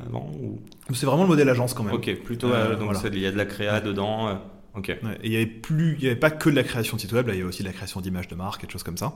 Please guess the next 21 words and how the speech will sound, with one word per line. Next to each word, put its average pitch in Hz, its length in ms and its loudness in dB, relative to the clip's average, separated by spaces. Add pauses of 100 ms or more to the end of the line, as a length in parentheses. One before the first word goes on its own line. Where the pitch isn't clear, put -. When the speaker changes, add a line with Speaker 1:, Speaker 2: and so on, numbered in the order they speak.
(120)
Speaker 1:
Mhm. 117 520 -4
Speaker 2:
qui - 100 -14
est - 20 -10
justement 92 320 -6
un - 20 -6
peu 87 140 -10
la 87 80 -10
spécialité 87 420 -10
de, 82 220 -10
de 107 100 -2
Guillaume. 107 380 -2 (440)
De 104 60 -6
mon 92 140 -2
côté, 110 400 0
euh, 90 100 -4
je - 80 -12
faisais 92 160 -10
en 87 80 -10
sorte 104 240 -8
de, 85 420 -12
bah, 82 200 -14